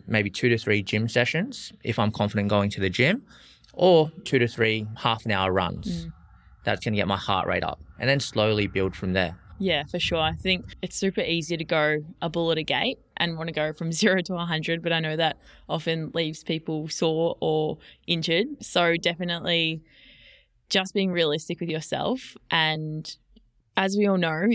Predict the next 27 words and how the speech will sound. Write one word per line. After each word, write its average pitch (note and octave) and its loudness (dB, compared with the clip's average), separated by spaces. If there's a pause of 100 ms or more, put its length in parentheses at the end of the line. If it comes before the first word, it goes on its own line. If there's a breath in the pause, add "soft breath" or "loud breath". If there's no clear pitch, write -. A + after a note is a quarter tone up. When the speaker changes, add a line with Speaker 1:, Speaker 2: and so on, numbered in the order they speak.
(420)
Speaker 2:
taking F#3 0
the F#3 2
first F3 0
step - -2
is F3 -4
always D#3+ 2
the E3 -4
hardest. E3+ -2
Booking E3+ -4
it D#3 -2
in D#3 -4
can - -4
always D#3+ 2
be D#3+ -2
super D3+ -4
scary, D#3 -2
but D#3 -4
I D#3 -2
think D#3+ -2
that D#3 -2
you E3 -2
will E3 0
reap D#3 0
the F3 -12
benefits E3 -4
so E3 -4
soon. D#3+ -2